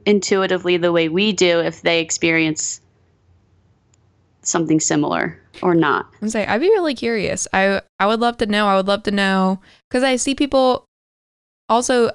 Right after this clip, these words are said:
Speaker 2: I'm sure for both of us, you would, you would never see you and I in a room of new people and think that we were uncomfortable. Neither of us, we may, t-, we'll talk about it right now, but, like, you would have never known looking at me last night that I was uncomfortable or
Speaker 1: No.
Speaker 2: nervous. Like, it would never show. Like, you would have no idea.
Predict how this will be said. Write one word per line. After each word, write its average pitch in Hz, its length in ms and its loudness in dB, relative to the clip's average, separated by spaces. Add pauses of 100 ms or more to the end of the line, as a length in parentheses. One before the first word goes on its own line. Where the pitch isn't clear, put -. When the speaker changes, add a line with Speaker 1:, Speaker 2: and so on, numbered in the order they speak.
Speaker 2:
I'm 202 120 0
sure 214 220 0
for 202 120 -2
both 180 240 0
of 185 60 -2
us, 190 160 -2
you 185 120 0
would, 180 160 -2
you 208 180 2
would 262 120 2
never 240 240 2
see 196 240 0
you 196 140 2
and 202 100 2
I 208 180 2
in 208 220 0
a 208 80 0
room 208 220 2
of 208 80 2
new 208 140 2
people 208 280 0
and 180 140 2
think 165 220 -2
that 175 120 -2
we - 80 0
were - 100 0
uncomfortable. - 680 -8 (480)
Neither 196 460 2
of 185 120 0
us, 185 320 0 (220)
we 208 160 2
may, 185 200 2
t-, - 120 -2
we'll 196 120 4
talk 185 140 0
about 180 140 2
it 175 40 0
right 170 140 0
now, 190 280 2
but, 185 140 0
like, 180 160 2
you 220 140 2
would 240 80 4
have 214 100 0
never 185 240 2
known 180 360 2
looking 185 260 2
at 214 60 4
me 180 100 2
last - 240 0
night 107 140 -4
that - 80 -4
I 117 60 0
was 117 100 -4
uncomfortable - 680 -6 (460)
or 180 180 2
Speaker 1:
No. - 80 2
Speaker 2:
nervous. 113 420 -2
Like, 202 160 2
it 202 60 4
would 202 120 4
never 180 240 2
show. - 360 0
Like, 190 100 2
you 214 80 4
would 208 100 4
have 196 120 0
no 175 140 2
idea. 131 380 -2